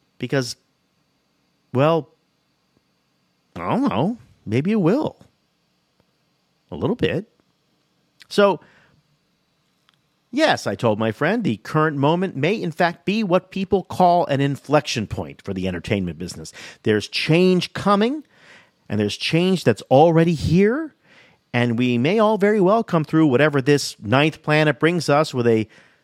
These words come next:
new way to think about the entertainment business, maybe even a recalibrated sense of what's truly important in life. "I think," I said to him, "I think we're gonna be okay."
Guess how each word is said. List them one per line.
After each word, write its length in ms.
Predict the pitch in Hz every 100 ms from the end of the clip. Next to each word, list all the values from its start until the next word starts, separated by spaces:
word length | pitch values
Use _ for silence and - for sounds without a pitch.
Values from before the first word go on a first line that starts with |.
| _
new 220 | 156 247
way 320 | 285 277 131 78
to 80 |
think 260 | 87 107 -
about 240 | 98 98
the 140 | 92 90
entertainment 500 | 90 85 113 113 117
business, 600 | 127 123 175 - - - _ _ _
maybe 240 | 110 127
even 300 | 123 127 127
a 60 | 107
recalibrated 680 | 135 - 143 143 139 139 131
sense 300 | - 143 -
of 80 |
what's 180 | 117 117
truly 360 | - - 180 180
important 400 | 170 175 - 85
in 120 | 78
life. 320 | 73 - - _ _ _ _ _ _ _ _ _ _ _ _ _ _ _ _ _
"I 120 | - 131
think," 540 | - 233 214 120 -
I 140 | 85
said 240 | 85 101 90
to 80 | 95
him, 380 | 110 143 220 - _ _ _ _ _ _ _ _ _ _ _ _ _ _ _ _ _ -
"I 140 | 127
think 260 | - 196 -
we're 80 |
gonna 140 | 190 185
be 160 | 185
okay." 460 | 180 170 175 127 -